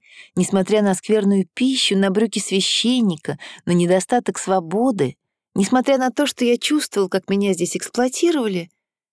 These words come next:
я наслаждалась окружающей тишиной и покоем. Я старалась не думать, не рассуждать много. Во мне явилось желание молиться. Угрызение совести, или, вернее,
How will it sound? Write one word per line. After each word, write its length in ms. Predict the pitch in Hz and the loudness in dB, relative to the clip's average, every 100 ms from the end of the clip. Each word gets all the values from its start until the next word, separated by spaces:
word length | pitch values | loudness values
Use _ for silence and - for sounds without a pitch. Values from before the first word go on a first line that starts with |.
| - | -2
я 180 | 233 254 | 0 2
наслаждалась 640 | 247 247 240 208 269 254 | 0 0 0 2 2 2
окружающей 600 | 226 220 214 214 220 - 190 | 0 0 0 2 0 -2 -2
тишиной 560 | 202 - 208 226 302 | 0 0 2 2 0
и 160 | - 202 | -2 -6
покоем. 720 | - 208 - - 175 151 143 - _ _ _ - | -4 -6 -4 -2 -2 -2 -6 -12 _ _ _ -2
Я 180 | 233 269 | 0 2
старалась 500 | - 285 294 269 - | 2 2 0 -2 -4
не 160 | 285 | -2
думать, 540 | 277 294 202 139 - - | 0 0 0 -2 -10 -6
не 160 | - 208 | 0 2
рассуждать 680 | 208 - 247 226 247 175 - | 0 0 -2 0 0 -2 -4
много. 400 | 160 151 135 - _ _ _ _ _ _ | -4 -4 -4 -10 _ _ _ _ _ _
Во 120 | 170 | 0
мне 220 | 170 175 165 | 2 2 2
явилось 340 | 175 180 156 | 2 2 0
желание 380 | 160 175 180 185 | 0 2 4 2
молиться. 720 | 175 156 165 247 - - 151 - _ _ _ _ _ _ | 2 2 2 0 -2 -10 -12 -14 _ _ _ _ _ _
Угрызение 600 | 202 226 240 277 277 254 | -2 0 2 0 0 -2
совести, 720 | - 262 294 240 190 - - | -2 -2 0 0 -4 -6 -4
или, 240 | - 190 185 | 0 2 2
вернее, 520 | 185 190 220 214 | 2 2 2 -2